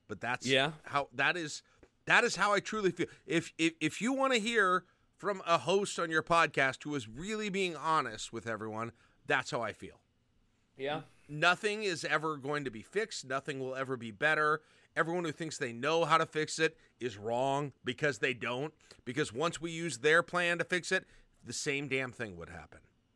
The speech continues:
Speaker 2: Josh says, "Why waste time breaking it down?" Well, Josh, I appreciate you saying that now, which is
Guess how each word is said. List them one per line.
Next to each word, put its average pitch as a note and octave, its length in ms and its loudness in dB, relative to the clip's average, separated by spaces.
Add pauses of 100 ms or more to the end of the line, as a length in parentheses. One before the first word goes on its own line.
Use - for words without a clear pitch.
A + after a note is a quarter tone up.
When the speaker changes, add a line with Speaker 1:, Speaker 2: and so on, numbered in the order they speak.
(320)
Speaker 2:
Josh D#3 260 6
says, D3+ 220 4
"Why C#3+ 240 6
waste D#3 300 4
time C#3 200 8
breaking A#2+ 360 2
it G#2+ 100 -2
down?" F2+ 300 0
Well, E3 240 12
Josh, D3+ 320 10
I D3 60 8
appreciate D#3+ 360 6
you C3 80 6
saying D3+ 300 8
that C3 240 8
now, C#3 760 12 (380)
which C#3 220 2
is B2 300 2